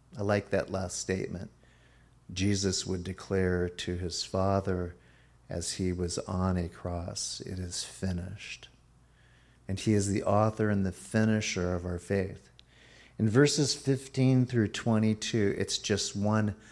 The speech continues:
of many beautiful, powerful pictures of God showing himself through design.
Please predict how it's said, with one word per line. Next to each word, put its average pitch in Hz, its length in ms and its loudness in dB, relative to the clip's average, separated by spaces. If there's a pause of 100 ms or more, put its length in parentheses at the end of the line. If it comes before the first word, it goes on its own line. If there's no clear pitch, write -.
(240)
of 95 220 -2
many 113 580 4 (720)
beautiful, 113 720 2 (440)
powerful 113 580 4
pictures - 1040 -4 (600)
of 95 180 -4
God 95 300 4
showing 107 580 2
himself - 840 -6 (320)
through 101 140 2
design. 92 760 0